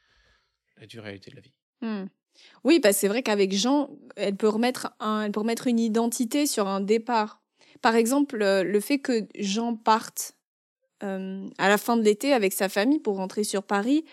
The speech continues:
Speaker 2: elle, elle peut physiquement, à ce moment-là, le laisser partir et du coup faire ses adieux. Au final, peu importe si c'est son fils ou pas, comme tu dis, c'est, en fait, c'est le, c'est une façon qu'elle a de substituer concrètement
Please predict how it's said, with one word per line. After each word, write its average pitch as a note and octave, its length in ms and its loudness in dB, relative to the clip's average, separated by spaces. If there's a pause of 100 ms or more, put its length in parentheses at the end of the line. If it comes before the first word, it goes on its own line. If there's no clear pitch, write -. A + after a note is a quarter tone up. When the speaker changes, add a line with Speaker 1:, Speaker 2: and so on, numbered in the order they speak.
(280)
Speaker 2:
elle, D4 160 6
elle G#3+ 100 4
peut G#3+ 140 -2
physiquement, C4+ 720 2
à B3 80 -2
ce A3+ 100 -6
moment-là, G#3+ 380 -2
le A#3 80 0
laisser G#3 300 0
partir A#3 440 -2
et F#3+ 60 0
du F#3+ 100 -2
coup D4 160 0
faire B3 240 0
ses A3 300 0
adieux. A#3+ 340 0 (460)
Au - 40 -16
final, D4+ 220 6
peu C4+ 100 -2
importe B3 300 0
si A3+ 80 -2
c'est G#3+ 100 -2
son G#3 160 -4
fils - 280 -4
ou A3+ 80 -4
pas, C#4+ 280 2
comme F#3+ 160 -4
tu G3 140 -6
dis, D4+ 140 -2
c'est, A3+ 240 0
en G3 100 -6
fait, C4+ 240 -2
c'est - 180 -4
le, F#3 220 0 (100)
c'est G#3 160 -6
une G3+ 80 -4
façon A3+ 300 0
qu'elle A3 220 -2
a A#3+ 100 4
de F#3 400 0 (340)
substituer C4 800 -2
concrètement C4+ 840 0